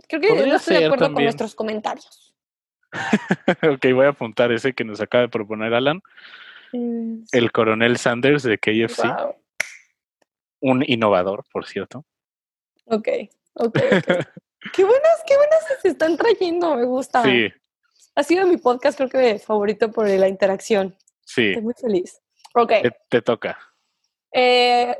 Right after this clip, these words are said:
Speaker 1: si quieres, mejor saca uno yo, uno tú y luego uno de los
Speaker 2: Ok.
Speaker 1: del, los comentarios. Así nos vamos yendo.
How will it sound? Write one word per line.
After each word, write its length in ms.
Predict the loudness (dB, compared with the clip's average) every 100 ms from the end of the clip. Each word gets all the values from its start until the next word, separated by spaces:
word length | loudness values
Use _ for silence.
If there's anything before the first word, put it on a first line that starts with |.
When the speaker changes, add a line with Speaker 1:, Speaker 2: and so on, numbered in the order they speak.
| -6
Speaker 1:
si 140 | -4
quieres, 260 | 0 0 2
mejor 300 | 2 2 2
saca 340 | 0 2 0
uno 220 | 2 0
yo, 160 | 2 0
uno 200 | 0 -2
tú 180 | 0 0
y 80 | 2
luego 220 | 2 2
uno 180 | 2 0
de 100 | 2
los 120 | 2
Speaker 2:
Ok. 40 | 0
Speaker 1:
del, 220 | 0 -4
los 140 | -8 -8
comentarios. 560 | -4 -2 -2 -2 -8 -12
Así 160 | -8
nos 120 | -6
vamos 200 | -6 -4
yendo. 220 | -6 -8